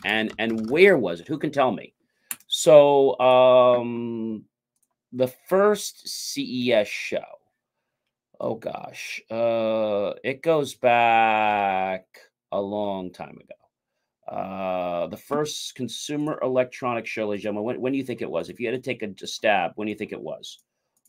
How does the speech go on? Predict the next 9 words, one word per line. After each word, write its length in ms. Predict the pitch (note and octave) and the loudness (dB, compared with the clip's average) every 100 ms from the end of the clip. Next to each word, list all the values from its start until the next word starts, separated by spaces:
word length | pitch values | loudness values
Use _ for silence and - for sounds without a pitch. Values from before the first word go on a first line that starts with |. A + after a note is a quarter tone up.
| - | -16
Well, 120 | - | -16
the 80 | - | -8
first 420 | C#3 D#3 D#3+ - | -2 -2 -2 -6
Consumer 520 | C#3+ B2+ D3 C3+ C3 | -6 -4 -4 -2 0
Electronics 580 | B2+ B2+ - B2 A#2+ - | 2 0 0 -4 -4 -6
Show, 500 | - A2+ F2+ G2+ B2 _ _ _ _ _ _ _ _ _ _ _ _ - | -2 2 2 0 -6 _ _ _ _ _ _ _ _ _ _ _ _ -10
ladies 160 | G2 | -8
and 100 | G2 | -6
gentlemen, 440 | F#2+ F2+ F2+ G#2+ | -4 -4 -4 -8